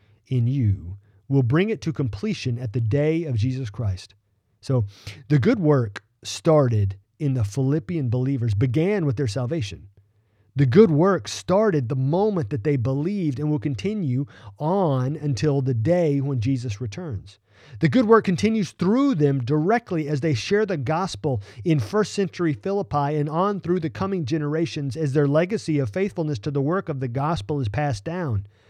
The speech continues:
The work will continue as each successive generation continues to share the gospel, just as that generation of Philippian Christians did.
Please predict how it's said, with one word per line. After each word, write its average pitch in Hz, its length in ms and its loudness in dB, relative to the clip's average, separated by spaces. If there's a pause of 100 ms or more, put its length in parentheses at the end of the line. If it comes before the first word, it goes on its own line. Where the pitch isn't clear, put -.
(560)
The 143 160 6
work 208 300 4
will 196 100 2
continue 156 760 -2 (400)
as 160 160 6
each 208 180 2
successive 208 720 -2
generation 165 580 2
continues 196 480 -2
to 156 120 -6
share 165 240 -2
the 147 100 -2
gospel, 160 400 0
just 170 400 0
as 160 280 -2
that 165 260 -2
generation 147 580 -4
of 135 100 -4
Philippian 160 480 -4
Christians 135 480 -4
did. 104 300 -4